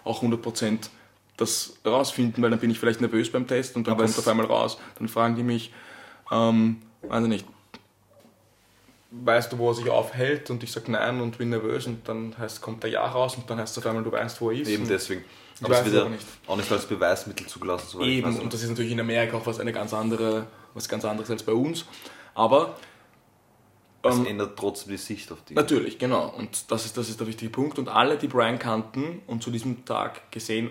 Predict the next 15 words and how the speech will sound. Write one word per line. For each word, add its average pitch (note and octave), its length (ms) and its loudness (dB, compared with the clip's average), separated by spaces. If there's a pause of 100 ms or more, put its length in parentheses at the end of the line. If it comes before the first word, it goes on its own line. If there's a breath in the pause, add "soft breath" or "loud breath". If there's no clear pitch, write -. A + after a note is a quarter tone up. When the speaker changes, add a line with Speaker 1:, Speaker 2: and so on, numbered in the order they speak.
Speaker 1:
hatten, G2 540 -8
also G2+ 300 -8
nicht G#2 340 -10
ganz A2 280 -4
alle, A#2 300 -4
aber A2+ 140 -4
das - 100 -12
werden G#2 120 -6
wir G#2 40 -10
gleich G#2 160 -12
kommen, B2 360 -4 (720 loud breath)
inklusive B2+ 540 2
auch A2 120 4
seines A2 240 -2
Vaters, G#2 640 0